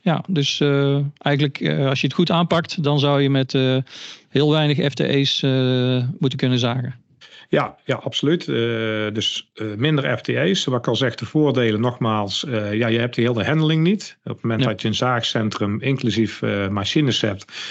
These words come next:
Speaker 2: heb je de handling van materialen niet. Dus mensen die met een kraan rondlopen.
Speaker 1: Mhm.
Speaker 2: Eh, je hebt je operators achter je machine niet. Eh, plus de doorlooptijd, eh,
Speaker 1: Mhm.
Speaker 2: van, eh, van het te zagen product is ook veel sneller.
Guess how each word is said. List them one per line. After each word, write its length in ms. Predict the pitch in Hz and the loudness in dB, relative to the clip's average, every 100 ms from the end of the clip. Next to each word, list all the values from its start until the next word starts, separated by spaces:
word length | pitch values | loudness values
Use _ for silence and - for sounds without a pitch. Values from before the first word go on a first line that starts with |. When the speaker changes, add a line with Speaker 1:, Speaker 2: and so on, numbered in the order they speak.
| - | -8
Speaker 2:
heb 120 | - 113 | -4 -2
je 60 | |
de 80 | 113 | 0
handling 320 | 123 147 120 | 0 2 2
van 120 | 110 110 | 0 0
materialen 580 | 107 - 123 143 151 | 0 0 0 2 2
niet. 160 | 147 165 | 0 0
Dus 220 | 101 - | -2 -2
mensen 380 | 107 107 101 113 | -4 -4 -4 -2
die 140 | 107 113 | -2 0
met 140 | 107 | -2
een 80 | 117 | -2
kraan 340 | - 143 139 | -2 0 2
rondlopen. 600 | 135 143 135 131 123 127 139 - - - - | 2 0 2 2 2 0 -4 -12 -14 -16 -10
Speaker 1:
Mhm. 140 | - 127 | -2 0
Speaker 2:
Eh, 560 | 107 101 101 98 98 113 | 0 0 -2 -2 0 0
je 60 | |
hebt 140 | 117 - | 0 0
je 120 | - | -2
operators 540 | 151 131 123 110 - | -2 0 0 0 -2
achter 300 | - 160 - | -4 -4 -2
je 100 | 101 | -2
machine 380 | 98 101 160 151 | -2 -2 0 2
niet. 560 | 139 151 151 - - - | 2 0 -2 -14 -20 -14
Eh, 360 | - 117 110 107 104 - | -4 -2 0 0 -4 0
plus 440 | 123 147 147 - | 2 2 2 -2
de 580 | 139 117 113 110 107 104 101 | -4 0 2 2 2 0 2
doorlooptijd, 920 | 139 151 143 143 123 147 196 - - | 2 4 2 0 -2 0 -2 -4 -10
eh, 140 | 160 110 110 110 110 | -6 -4 -2 -2 0
Speaker 1:
Mhm. 60 | 131 | 2
Speaker 2:
van, 320 | 127 113 107 | 2 2 0
eh, 100 | 101 | 0
van 160 | 95 110 | 0 0
het 100 | 101 | 0
te 100 | 113 | 0
zagen 340 | 113 113 98 | 0 0 0
product 500 | 98 123 101 127 170 | 0 2 4 2 2
is 160 | - 120 | 0 0
ook 120 | 117 | 0
veel 220 | - 117 | 0 0
sneller. 520 | 107 - 107 98 - | 2 0 0 -2 -6